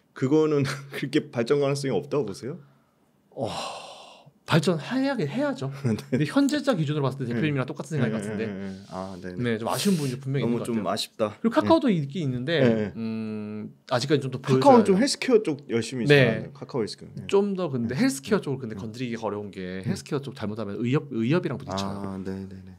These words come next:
Speaker 2: 네, 그렇기 때문에
Speaker 1: 아,
Speaker 2: 요거는
Speaker 1: 또 요것도
Speaker 2: 조금
Speaker 1: 규제와 그런
Speaker 2: 네.
Speaker 1: 이해 충돌
Speaker 2: 이해
Speaker 1: 문제가
Speaker 2: 충돌
Speaker 1: 있네요.
Speaker 2: 문제.
Speaker 1: 네, 네.
Speaker 2: 그래서 요것도 어떻게 풀어나갈지를 좀 볼
Speaker 1: 음.
Speaker 2: 필요는 있을 것 같습니다.
Speaker 1: 음. 그럼 대표님, 딱 지금 시점에서 마지막으로 미국 주식 포함해서
Speaker 2: 네.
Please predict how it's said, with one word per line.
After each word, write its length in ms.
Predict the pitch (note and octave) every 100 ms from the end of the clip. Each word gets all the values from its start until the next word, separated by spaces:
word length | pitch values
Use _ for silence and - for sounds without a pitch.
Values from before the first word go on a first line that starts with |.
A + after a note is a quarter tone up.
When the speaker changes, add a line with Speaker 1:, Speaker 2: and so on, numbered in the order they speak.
| -
Speaker 2:
네, 260 | G#2+ G2
그렇기 260 | F#2 D3 C#3
때문에 360 | A2 G#2+ C#3+ A#2+
Speaker 1:
아, 20 |
Speaker 2:
요거는 260 | A#2 D3+
Speaker 1:
또 60 | A2+
요것도 220 | A#2 C#3
Speaker 2:
조금 140 | C#3 A2
Speaker 1:
규제와 540 | C3+ C#3 C#3 C3+ B2
그런 600 | B2 A#2 A2+ A2 A2+ A2
Speaker 2:
네. 440 | A#2+ B2+ G#2 G2 G2+ _ -
Speaker 1:
이해 160 | C3+
충돌 320 | D3 G3 F3
Speaker 2:
이해 80 | D3
Speaker 1:
문제가 200 | A#2 C3+
Speaker 2:
충돌 80 | B2+
Speaker 1:
있네요. 160 | G2+ G#2
Speaker 2:
문제. 160 | A#2
Speaker 1:
네, 80 | A2
네. 140 | G2 G2
Speaker 2:
그래서 240 | - B2 - - -
요것도 360 | A#2+ C3 C#3 C#3+
어떻게 200 | G3+ D#3
풀어나갈지를 880 | C#3 E3+ C#3+ A2+ A2+ B2+ G#2 G#2 A2
좀 160 | A2+ A#2
볼 100 | A2+
Speaker 1:
음. 20 |
Speaker 2:
필요는 200 | A2 D#3+
있을 220 | A#2 -
것 80 | C3+
같습니다. 280 | A2+ - A#2
Speaker 1:
음. 120 | A2 G#2+ - _ - - - - -
그럼 120 | A#2+
대표님, 280 | A#2+ C#3+ C#3+
딱 160 | D#3
지금 260 | - C#3 D3+
시점에서 440 | D3 - C3+ B2+
마지막으로 560 | G2+ G2 B2 A#2+ A#2 A2
미국 280 | G#2 D3+ D3
주식 260 | D#3 E3+
포함해서 580 | - C4 A#3+ C#3 F#3+ D3+
Speaker 2:
네. 220 | B2 G#2